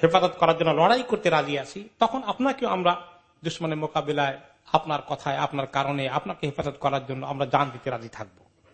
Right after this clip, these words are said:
তখন আমরা লড়াই করতে আমাদের, আহ, সিদ্ধান্ত হবে। এইভাবে বলতে বলতে এ-, এই কথাগুলো তিনি, আহ, আহ, তাদের কাছ থেকে তখন ওয়াদা নিয়েছিলেন। এই কথা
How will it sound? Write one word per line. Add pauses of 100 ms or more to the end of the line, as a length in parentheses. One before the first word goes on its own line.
(160)
তখন
আমরা
লড়াই
করতে
আমাদের, (480)
আহ, (360)
সিদ্ধান্ত
হবে। (1040)
এইভাবে
বলতে
বলতে (1800)
এ-,
এই
কথাগুলো (240)
তিনি, (420)
আহ, (1000)
আহ,
তাদের
কাছ
থেকে
তখন
ওয়াদা
নিয়েছিলেন। (800)
এই
কথা